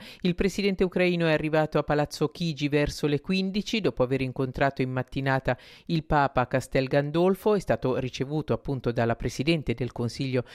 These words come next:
Giorgia Meloni, che ha detto è stata informata del lavoro del team negoziale. Ieri, come dicevi, Zelensky è stato ricevuto a Londra dai cosiddetti volenterosi, Francia, Germania e Regno Unito,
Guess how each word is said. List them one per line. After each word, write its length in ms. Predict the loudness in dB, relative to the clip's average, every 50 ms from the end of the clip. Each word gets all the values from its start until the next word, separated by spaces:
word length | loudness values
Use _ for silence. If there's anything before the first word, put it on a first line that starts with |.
| -20 -20 -20 -14 -4
Giorgia 380 | 2 4 4 4 4 2 2
Meloni, 460 | 2 4 4 2 2 2 2 0 -2 -2
che 240 | 0 2 2 2 2
ha 120 | 0 0
detto 340 | 2 2 2 0 0 0 0
è 60 | 0
stata 360 | 0 2 2 2 2 2 0 0
informata 840 | 0 0 -2 -2 -2 2 2 2 4 4 2 2 0 2 2 0 0
del 200 | 2 2 0 2
lavoro 460 | 2 0 2 2 2 2 2 2 2
del 260 | 2 0 0 0 -2
team 280 | -4 -4 -4 -2 -2 -4 -4
negoziale. 800 | -2 -2 -2 0 0 0 0 0 0 0 0 0 0 0 -2 -2 -4 -8 -16 -20 -16 -8 0
Ieri, 320 | 4 4 4 4 2 0
come 220 | -2 -2 -2 0
dicevi, 400 | -2 -4 -4 0 0 0 0 0 0
Zelensky 520 | 2 0 2 2 0 -2 -2 0 0 0 0
è 0 |
stato 380 | 2 0 0 0 2 0 0
ricevuto 480 | 0 0 -2 -2 -2 -2 -2 0 2 2
a 40 | 4
Londra 460 | 6 4 4 2 2 0 2 2 2
dai 180 | 2 0 0
cosiddetti 680 | 0 -2 -2 -2 -2 -2 0 -2 -2 -2 -2 -4 -4 -4 -6 -14 -18 -6 0
volenterosi, 1000 | 4 4 4 4 2 0 2 2 4 4 6 6 4 4 4 2 0 -2 -2
Francia, 560 | -2 0 2 2 2 2 0 -4 -2 0 0 0
Germania 720 | 2 2 2 2 2 0 0 0 0 0 -2 -2 -2 0
e 240 | 0 0 -2 0 -2
Regno 380 | 0 0 0 0 0 -2 -2
Unito, 440 | -2 0 0 0 0 2 2 2 0